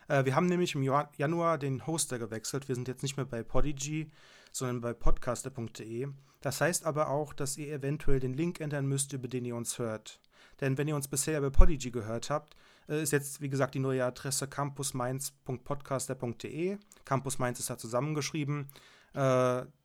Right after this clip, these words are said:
da könnt ihr jetzt einfach über den Browser unsere Folgen hören. Falls ihr uns aber über den R-S-S-Link gehört habt, also einen Podcatcher, der ist auch neu. Der ist jetzt H T T P S Doppelpunkt Forward Slash Forward Slash Campus Mainz Punkt Podcaster Punkt D E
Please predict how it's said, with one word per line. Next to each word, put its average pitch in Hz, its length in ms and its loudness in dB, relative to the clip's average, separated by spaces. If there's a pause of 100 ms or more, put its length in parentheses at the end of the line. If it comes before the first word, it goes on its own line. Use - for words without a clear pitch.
(140)
da 139 300 2
könnt 131 240 -2
ihr 127 60 2
jetzt 120 120 -4
einfach 131 240 -6
über 135 160 -6
den 120 140 -6
Browser 127 640 0
unsere 120 320 -6
Folgen 165 320 -2
hören. 160 340 -2 (340)
Falls 139 360 2
ihr 147 120 -2
uns 143 380 -2
aber 135 360 -4
über 135 200 -4
den 139 140 -4
R-S-S-Link 127 760 -2
gehört 117 360 -6
habt, 139 180 -4
also 123 180 -4
einen 120 200 -6
Podcatcher, 131 720 -2 (360)
der 135 160 2
ist 139 140 -2
auch 156 240 -2
neu. 175 300 0
Der 147 180 -2
ist 147 140 -4
jetzt 139 260 -6 (160)
H 151 140 0
T 147 120 -6
T 151 220 -6
P 139 160 -6
S 147 320 -4
Doppelpunkt 139 460 -6
Forward 135 340 -4
Slash 127 260 -6
Forward 127 280 -4
Slash 120 400 -8
Campus 147 420 -2
Mainz 127 340 -2
Punkt - 280 -6
Podcaster 131 560 -6
Punkt - 280 -10
D 156 40 -10
E 143 320 -4